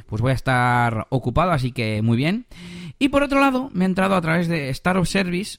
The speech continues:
un, un lead, iba a decir, una solicitud para pinchar tres noches, eh, de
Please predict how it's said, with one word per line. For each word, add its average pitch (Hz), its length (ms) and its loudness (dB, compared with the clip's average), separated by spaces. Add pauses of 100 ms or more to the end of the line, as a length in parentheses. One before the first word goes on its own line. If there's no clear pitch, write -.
un, 147 1160 2 (180)
un 120 140 2 (100)
lead, 185 260 2
iba 143 160 -2
a 135 40 -2
decir, 165 260 -2
una 151 260 -2
solicitud 147 580 -4 (520)
para 226 300 2 (100)
pinchar 175 540 2
tres 170 260 0
noches, 208 540 2
eh, 131 360 -2
de 123 480 0